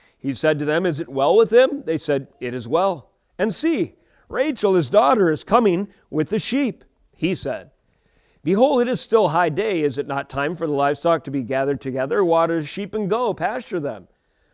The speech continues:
But they said, "We cannot until all the flocks are gathered together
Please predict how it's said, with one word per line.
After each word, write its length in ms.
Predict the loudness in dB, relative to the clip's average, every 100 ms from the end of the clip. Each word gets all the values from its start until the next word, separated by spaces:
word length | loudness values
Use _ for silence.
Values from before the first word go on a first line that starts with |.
| _
But 120 | -10 0
they 180 | 2
said, 380 | 2 -4 -6 -8 _ _ _ _
"We 100 | -16
cannot 460 | -6 -2 0 2 0
until 280 | 0 2 4
all 180 | 4
the 100 | 2
flocks 360 | 0 -2 -2 -4
are 60 | -6
gathered 380 | -2 -2 -2
together 560 | -6 -2 -2 0 -4